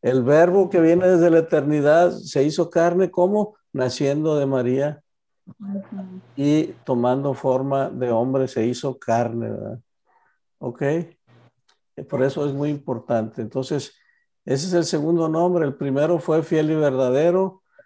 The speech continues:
Speaker 1: el segundo el Verbo de Dios, y el tercer nombre que le dan ahí dice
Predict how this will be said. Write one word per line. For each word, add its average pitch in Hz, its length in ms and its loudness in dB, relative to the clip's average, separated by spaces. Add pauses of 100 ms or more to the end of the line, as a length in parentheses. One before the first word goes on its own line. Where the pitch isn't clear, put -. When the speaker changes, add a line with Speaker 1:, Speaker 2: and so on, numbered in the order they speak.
(120)
Speaker 1:
el 123 140 -2
segundo 147 420 -2
el 139 100 -2
Verbo 147 360 0
de 135 120 2
Dios, 165 300 0
y 156 100 0
el 143 140 -2
tercer 147 360 0
nombre 180 380 0
que 175 120 -4
le 160 100 0
dan 160 220 0
ahí 165 380 -4 (300)
dice 160 580 0